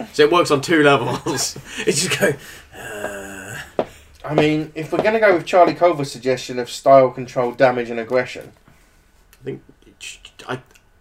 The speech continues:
Speaker 1: if we're talking pure, if, if aggression counts, if volume counts towards aggression, I'm winning there.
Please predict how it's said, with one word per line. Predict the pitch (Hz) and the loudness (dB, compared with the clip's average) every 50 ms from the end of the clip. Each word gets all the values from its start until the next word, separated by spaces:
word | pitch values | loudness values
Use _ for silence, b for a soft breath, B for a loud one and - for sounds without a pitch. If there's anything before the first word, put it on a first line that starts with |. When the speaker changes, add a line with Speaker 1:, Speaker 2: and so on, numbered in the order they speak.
| - _ - - _ | -20 _ -20 -20 _
Speaker 1:
if | - 147 139 | -6 -4 0
we're | 139 170 160 | 0 0 2
talking | - 196 214 208 196 185 151 | 8 8 8 8 8 4 -6
pure, | 131 - 180 175 165 147 135 127 113 - | -4 -2 2 4 4 4 4 2 0 0
if, | 147 151 - 143 | 0 0 0 -2
if | 156 165 | -2 -2
aggression | 160 151 143 190 208 202 - 190 - | -2 2 4 4 4 4 2 -2 0
counts, | - 185 175 175 - - - B B B | 2 2 2 2 -2 -8 -16 B B B
if | 151 151 139 | 0 2 6
volume | 175 202 220 220 202 151 | 8 8 8 8 6 2
counts | 127 120 117 113 - | 0 -2 -4 -6 -6
towards | - 110 110 107 104 95 95 | -8 -6 -4 -4 -4 -4 -6
aggression, | 95 92 92 87 - - 87 80 98 104 b b b b b b - | -10 -10 -12 -12 -12 -14 -14 -14 -14 -16 b b b b b b -12
I'm | 104 110 107 | -10 0 4
winning | 131 139 127 113 107 95 | 4 4 4 2 -2 -4
there. | 120 123 101 76 73 71 - | -2 -2 -2 -4 -8 -12 -14